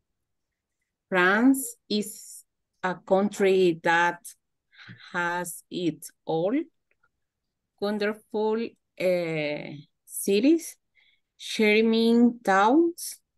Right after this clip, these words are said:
spectacular, uh, land-, landscapes, landscapes, hi-, history, and delicious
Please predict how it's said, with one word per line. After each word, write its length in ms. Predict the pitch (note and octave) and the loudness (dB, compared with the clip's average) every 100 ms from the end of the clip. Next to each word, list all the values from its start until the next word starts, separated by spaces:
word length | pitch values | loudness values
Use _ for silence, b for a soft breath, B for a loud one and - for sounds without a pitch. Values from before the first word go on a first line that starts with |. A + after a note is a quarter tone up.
| _ _ - - | _ _ -8 -8
spectacular, 1300 | - F#3 F3+ - F#3 - G3+ G3 F#3+ G3 G3+ G#3 - _ - | -6 -4 -4 -4 -4 -2 0 0 0 2 2 0 -4 _ -6
uh, 460 | F#3 F3+ E3+ E3 D#3 D#3 | -2 -2 0 0 0 0
land-, 460 | E3+ A3 C4+ C#4 - | 0 2 2 0 -4
landscapes, 1120 | F3 F#3 B3+ D4 - - D#4 D4+ D4+ D4+ - - _ _ _ _ _ _ - | -6 -4 0 -2 -4 -12 -6 -4 -6 -8 -18 -20 _ _ _ _ _ _ -14
landscapes, 1500 | F#3 G#3 A#3 B3+ B3+ - - _ _ G#3+ G#3+ D#3+ _ - - _ _ _ _ _ _ _ _ _ _ | -10 -8 -4 -4 -4 -10 -20 _ _ -8 -8 -10 _ -20 -20 _ _ _ _ _ _ _ _ _ _
hi-, 240 | D#3+ F3+ G3+ | -10 -10 -10
history, 920 | F3 - A#3 A#3+ - C4+ B3+ C#4+ E4 - _ _ _ _ _ | -14 -8 -8 -8 -6 -2 0 0 -2 -8 _ _ _ _ _
and 240 | G3 G3 F#3 | -6 -4 -2
delicious 760 | F3+ F3+ G3+ - G3+ F#3+ - | -2 -2 -6 -4 -2 -4 -10